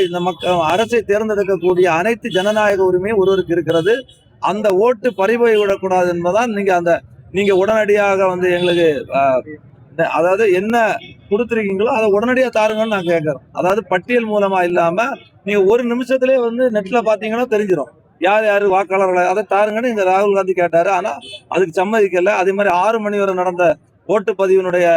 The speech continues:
வீடியோ ரெக்க-, வீடியோ கே-, கேட்டாங்க, அதுவும் கொடுக்கல. அப்ப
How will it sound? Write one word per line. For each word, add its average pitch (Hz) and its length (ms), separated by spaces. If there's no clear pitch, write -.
வீடியோ 214 260
ரெக்க-, 165 240
வீடியோ 214 240
கே-, 165 340
கேட்டாங்க, 160 340
அதுவும் 226 260
கொடுக்கல. 170 340
அப்ப 226 160